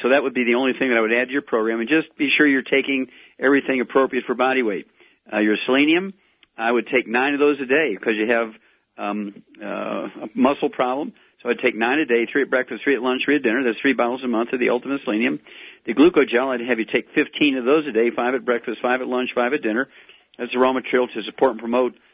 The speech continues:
maintenance, repair of cartilage, ligaments, tendons, connective tissue, disc between the vertebrae, bone matrix, bone itself, including the connective tissue holding the muscle fibers together in a muscle.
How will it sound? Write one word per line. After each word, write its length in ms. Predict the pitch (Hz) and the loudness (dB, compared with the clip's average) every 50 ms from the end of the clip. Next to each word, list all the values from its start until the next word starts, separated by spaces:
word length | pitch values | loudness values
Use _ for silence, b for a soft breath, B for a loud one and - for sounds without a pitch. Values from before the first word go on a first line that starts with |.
| b _ - | b _ -6
maintenance, 500 | 110 120 127 127 123 - - 123 113 - | -2 0 0 0 -2 -2 -4 -4 -4 -4
repair 300 | 110 98 - 131 123 120 | -8 -4 0 0 2 2
of 100 | 104 - | 0 -2
cartilage, 500 | - - 123 127 123 101 127 127 107 101 | -2 -2 -2 -2 -2 -2 -2 -2 -2 0
ligaments, 460 | 110 120 123 117 123 120 120 120 117 - | 2 2 2 4 2 2 2 0 -2 -4
tendons, 420 | - 123 123 123 123 123 120 113 - | -2 -2 0 0 0 -2 -4 -4 -2
connective 400 | - 117 117 117 113 - 113 98 | -2 0 0 0 -2 -4 -8 -4
tissue, 420 | - 123 120 113 - 120 113 117 110 B B B B B B B _ | -2 -2 0 0 0 0 0 0 -2 B B B B B B B _
disc 240 | 123 127 127 - - | 2 2 2 2 -2
between 300 | - - - - 123 120 | -6 -4 0 2 2 2
the 60 | 113 | 4
vertebrae, 420 | 113 117 117 113 107 120 117 113 | 2 2 2 2 2 2 2 2
bone 300 | 104 107 120 120 127 123 | 0 -2 -2 -2 -2 0
matrix, 300 | 117 117 117 113 - - | 0 0 0 0 -2 -4
bone 220 | - 113 117 117 113 | -2 -2 -2 -2 -2
itself, 400 | 101 - - 156 151 143 143 - b b b b b b b b b _ | -4 -2 0 0 0 0 -2 -4 b b b b b b b b b _
including 380 | - 127 - 143 143 139 135 131 | -18 -2 2 2 4 4 2 0
the 100 | 113 107 | -2 -4
connective 460 | - - 131 139 143 - - 113 - | -2 0 0 0 0 0 -4 -8 -2
tissue 400 | - 135 127 - - 131 127 123 b b b b | 0 2 2 2 2 2 0 0 b b b b
holding 280 | _ - 131 127 127 123 | _ 0 2 2 2 2
the 60 | 113 | 2
muscle 360 | 107 120 143 156 - - 113 | 2 2 0 0 0 -4 -4
fibers 360 | 104 - 107 107 107 117 110 - | -4 -4 -4 -2 -2 -2 -2 -2
together 340 | - 104 110 110 110 107 110 | 0 2 2 2 2 0 0
in 180 | 127 147 160 175 | 2 2 2 2
a 20 | 151 | 2
muscle. 420 | 120 101 101 - - 110 120 b | 0 -4 -4 -4 -4 -4 -4 b